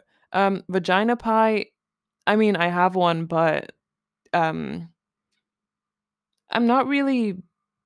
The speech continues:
lesbian yet. I mean, maybe one day. Like, that's my plan E if I really don't find anybody. Just kidding. I know it's not a plan, it's not a choice, but you never know what can happen.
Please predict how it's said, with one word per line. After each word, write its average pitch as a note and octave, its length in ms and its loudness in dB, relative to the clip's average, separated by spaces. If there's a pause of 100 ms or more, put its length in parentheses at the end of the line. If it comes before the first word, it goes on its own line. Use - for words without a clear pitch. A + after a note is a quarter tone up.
(320)
lesbian F3 640 2
yet. - 460 -4 (300)
I F#3+ 120 2
mean, G3 240 4
maybe F#3+ 240 2
one E3+ 240 0
day. D#2 480 -2 (840)
Like, F3 200 -2
that's E3+ 200 -6
my F3 180 0
plan D#3+ 480 -2
E D3+ 260 -2
if - 140 -6
I - 60 -4
really - 240 -4
don't - 160 -8
find - 200 -6
anybody. - 540 -8 (220)
Just - 200 -14
kidding. - 300 -16 (400)
I F3 80 0
know E3+ 100 0
it's E3+ 140 -6
not - 140 -6
a E3+ 40 -10
plan, F3 280 -2
it's E3+ 100 -4
not - 120 -4
a - 60 -10
choice, F3+ 460 -2 (640)
but F3 260 -2 (760)
you F3+ 80 -6
never F#3 180 -2
know G3+ 80 2
what G3 100 -2
can G3+ 80 -2
happen. F#3 380 -4